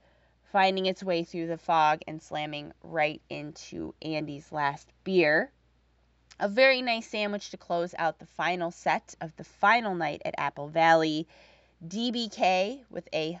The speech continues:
hangover stuffed in the middle. The first part of the story is pretty juicy, with a timestamp of fourteen and a half minutes, and begins again by us getting a little lost in the thick of the fog.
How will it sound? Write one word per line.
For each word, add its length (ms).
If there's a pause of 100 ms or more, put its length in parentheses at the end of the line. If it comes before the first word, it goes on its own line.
(100)
hangover 720
stuffed 480
in 200
the 80
middle. 640 (580)
The 80
first 320
part 260
of 60
the 80
story 460
is 80
pretty 300
juicy, 720
with 220
a 120
timestamp 760
of 140
fourteen 520
and 120
a 20
half 340
minutes, 640 (540)
and 120
begins 480
again 360
by 160
us 220
getting 300
a 40
little 320
lost 560
in 140
the 100
thick 360
of 200
the 80
fog. 600